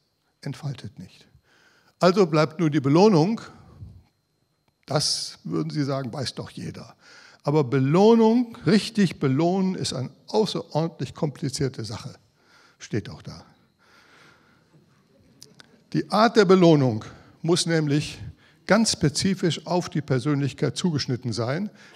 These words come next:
Die Menschen differenzier-, differieren ganz stark in Bezug auf ihre Motivstruktur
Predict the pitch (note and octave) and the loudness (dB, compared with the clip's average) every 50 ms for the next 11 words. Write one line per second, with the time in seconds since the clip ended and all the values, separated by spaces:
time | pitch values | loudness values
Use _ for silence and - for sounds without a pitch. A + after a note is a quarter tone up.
0 | - _ _ _ _ _ _ _ _ _ _ _ _ - D3+ C3+ E3 G#3 G3 - | -20 _ _ _ _ _ _ _ _ _ _ _ _ -6 -4 -2 0 -2 -2 -2
1 | - F#3+ F3+ E3+ C#3+ C#3+ A3 G3+ - - D#3+ E3+ E3 D#3 D#3 - - F3 F3+ F3 | -4 -6 -6 -6 -6 -2 -2 -2 0 0 0 0 -2 -4 -4 -4 -2 -2 -2 -2
2 | - - D#3 D3 - - - D#3 C3+ D#3 F3 E3 - E3 C#3+ D#3+ D#3+ D#3+ E3 D3+ | -4 -8 -10 -10 -10 -10 -8 -10 -6 -4 -4 -2 -2 -2 -2 -2 -2 -2 -2 -2
3 | B2 F#3 G3+ A3+ G#3+ - - - E3 D#3+ D#3 E3+ F3+ - - - C#3+ C#3+ C#3 - | -2 -2 0 0 0 -2 -4 -2 0 0 0 0 -2 -6 -10 -14 -12 -12 -12 -10
4 | - - E3 D#3 - - D#3 - - C#3 C3 C3+ C3 C3 - - A#3 A3+ - - | -4 -4 -4 -4 -4 -8 -12 -10 -8 -8 -6 -6 -6 -6 -6 -4 -6 -6 -6 -6
5 | - - D3+ - - C#3+ C#3 D3+ F3+ F#3+ F#3 - | -8 -8 -8 -6 -4 -4 -2 -2 -2 -2 -4 -10